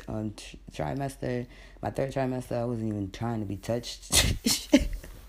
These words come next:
When he, when my, my child came out, I was just breastfeeding. My nipples were sore for, like, the first probably month, maybe three weeks, two. Then all that went away. That goes away. And then after that, it's just like, "This is my son's food. I don't want your filthy mouth on my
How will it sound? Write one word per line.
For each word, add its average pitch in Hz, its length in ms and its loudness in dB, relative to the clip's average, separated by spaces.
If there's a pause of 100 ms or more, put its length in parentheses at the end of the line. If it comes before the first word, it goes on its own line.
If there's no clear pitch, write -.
(640)
When 143 140 4
he, 143 60 2
when 123 260 -2
my, 120 120 -4
my 113 240 0
child 147 360 -4
came 147 180 -2
out, 143 320 -4
I 117 100 -8
was 113 240 -2
just 107 200 -4
breastfeeding. 131 500 0
My 117 80 -4
nipples 113 320 -4
were 104 80 -4
sore 117 300 -6
for, 117 140 -8
like, 98 120 -2
the 98 80 -10
first 98 400 -6
probably 101 400 -6
month, - 160 -4 (260)
maybe 123 160 0
three 127 140 -4
weeks, - 400 -6
two. 226 160 -4 (680)
Then 95 220 -2
all 127 180 0
that 135 200 -2
went 95 140 0
away. 87 320 -4 (140)
That 135 220 -2
goes 101 260 0
away. 95 340 -4 (220)
And 98 160 -2
then 98 240 -4
after 110 240 -4
that, 127 180 -4
it's 98 140 -8
just 98 140 -4
like, 95 120 -4
"This 107 180 -2
is 110 80 -8
my 98 140 -4
son's 98 300 -6
food. 127 180 2
I 101 60 0
don't 110 100 -4
want 113 140 -6
your 98 80 -2
filthy 107 580 -2
mouth 92 440 -4
on 101 100 -6
my 101 100 -6